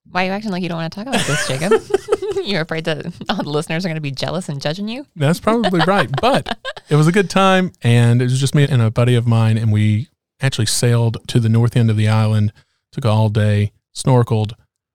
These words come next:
Speaker 2: saw these gorgeous mountains. I've never been there, never heard of it before, <laughs> actually, before I went. And I'm
Speaker 1: Nice.
Speaker 2: super glad, we, 'cause before we were thinking,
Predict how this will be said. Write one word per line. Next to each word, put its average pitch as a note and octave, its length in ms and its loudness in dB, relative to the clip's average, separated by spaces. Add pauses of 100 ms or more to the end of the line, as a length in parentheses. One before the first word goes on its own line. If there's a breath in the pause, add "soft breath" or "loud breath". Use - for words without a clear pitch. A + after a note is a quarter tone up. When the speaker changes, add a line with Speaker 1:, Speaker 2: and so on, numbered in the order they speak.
(180)
Speaker 2:
saw - 160 0
these G#2+ 160 2
gorgeous G#2 420 0
mountains. G#2 300 0
I've G#2+ 180 0
never A2 200 -2
been G#2 220 0
there, G2+ 300 0
never A2+ 200 -2
heard G#2+ 220 0
of G#2 120 -2
it G2 80 -6
before, G#2+ 340 -4
<laughs> - 40 -6
actually, A2 300 -8
before A2+ 200 -8
I A#2+ 40 -6
went. C3 340 -10 (400)
And F#3 100 -8
I'm D#3 80 2
Speaker 1:
Nice. F#3 100 -2
Speaker 2:
super A3+ 180 0
glad, A#2+ 240 2
we, B2 80 -2
'cause B2+ 200 0
before F#3 380 0
we D#3 100 4
were A#2+ 80 2
thinking, A2+ 380 -4